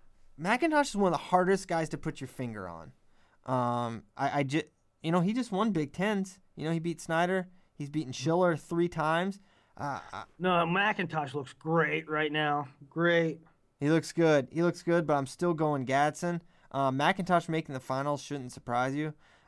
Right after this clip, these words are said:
Speaker 1: um, in my opinion. He's gonna have Hartman in the, uh, in the quarters, but I think he takes care of business there. Uh,
Speaker 2: I think that, you know, McIntosh, McIntosh is undersized against everybody, but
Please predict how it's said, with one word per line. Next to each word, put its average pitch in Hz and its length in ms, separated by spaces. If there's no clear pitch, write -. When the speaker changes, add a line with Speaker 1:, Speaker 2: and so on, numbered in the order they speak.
Speaker 1:
um, 113 460
in 123 120
my 139 180
opinion. 135 400
He's 156 160
gonna 190 140
have 170 100
Hartman 196 520
in 147 180
the, 139 240
uh, 123 420
in 127 100
the 127 60
quarters, 151 380
but 123 100
I - 20
think - 200
he 139 80
takes - 280
care 104 160
of 101 100
business 107 440
there. 107 400
Uh, 107 160
Speaker 2:
I 302 80
think 240 220
that, 226 340
you 220 80
know, 220 240
McIntosh, 214 760
McIntosh 294 460
is 185 100
undersized 196 640
against 160 400
everybody, 208 640
but 175 280